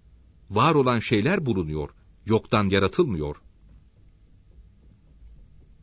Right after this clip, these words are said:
Güneş etrafında dönen gezegenler güneşe ve dünyaya çarpsa, dünya diye bir şey kalmaz. Her yer toz duman olur.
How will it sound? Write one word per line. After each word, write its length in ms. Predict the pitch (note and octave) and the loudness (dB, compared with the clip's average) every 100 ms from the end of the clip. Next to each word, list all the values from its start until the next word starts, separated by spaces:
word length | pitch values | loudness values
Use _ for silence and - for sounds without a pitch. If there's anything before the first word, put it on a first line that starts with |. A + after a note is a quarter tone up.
| - - - - - - _ - - | -20 -20 -20 -20 -20 -20 _ -20 -10
Güneş 320 | - E3+ C4 A#3+ | 2 4 4 0
etrafında 640 | G#3+ G3 F3+ F#3 F3+ D3+ | 0 0 -2 0 0 2
dönen 320 | D#3+ E3 C#3+ | 2 2 2
gezegenler 760 | C#3+ C3+ C3+ C#3+ C#3 C#3 - - - - | 0 2 0 0 -2 -2 -2 -8 -20 -4
güneşe 420 | B2 D3+ - F3 | 2 2 4 4
ve 160 | D#3+ A#2+ | 2 2
dünyaya 460 | C3 C3+ C3+ C#3+ | 0 2 2 0
çarpsa, 540 | D3 - G#2+ - - F#2+ _ _ _ - G#2 | -2 -2 -4 -2 -6 -6 _ _ _ -14 -2
dünya 400 | B2 C#3 G3 D3+ | 2 2 2 2
diye 180 | D#3 C3 | 0 2
bir 140 | C3+ | 0
şey 240 | - B2+ | 2 0
kalmaz. 540 | - G#2+ G2 E2 - - - - - _ | 0 -2 -2 -4 -8 -16 -20 -20 -20 _
Her 220 | - F3 A#3 | -2 0 2
yer 280 | F#3+ F#3+ - - | 2 0 -4 0
toz 240 | C#3+ B2 | 0 2
duman 220 | B2+ C3+ | 0 0
olur. 220 | F2 D2 | -2 -8